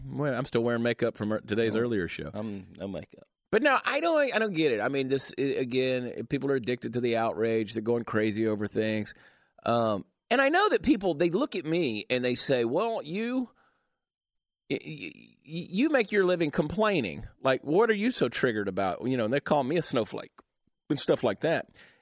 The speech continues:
Speaker 1: And I, and again, I engage in observational humor. I rant on topics. And the whole point is the rant.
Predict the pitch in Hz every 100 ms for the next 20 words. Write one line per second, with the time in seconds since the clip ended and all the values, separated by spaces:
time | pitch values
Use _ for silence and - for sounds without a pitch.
0 | _ 214 233 233 - 202 - - - -
1 | 143 - - 175 240 180 151 156 147 165
2 | 170 160 - 131 147 143 131 123 117 -
3 | 117 - 220 104 - _ _ _ _ _
4 | _ _ 113 117 113 135 117 85 _ 104
5 | 95 151 127 - - - - _ _ _
6 | _ _ - 120 123 143 104 - 196 160
7 | - 123 120 - 113 143 131